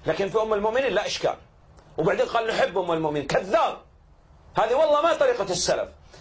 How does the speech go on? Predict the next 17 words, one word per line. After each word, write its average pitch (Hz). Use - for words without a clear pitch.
النبي 226
صلى 233
الله 233
عليه 220
وسلم 208
يقول: 208
"إذا 208
رأيتم 202
الذين 185
يتبعون 190
ما 180
تشابه 202
منه 247
فأولئك 226
الذين 220
سمى 302
الله 320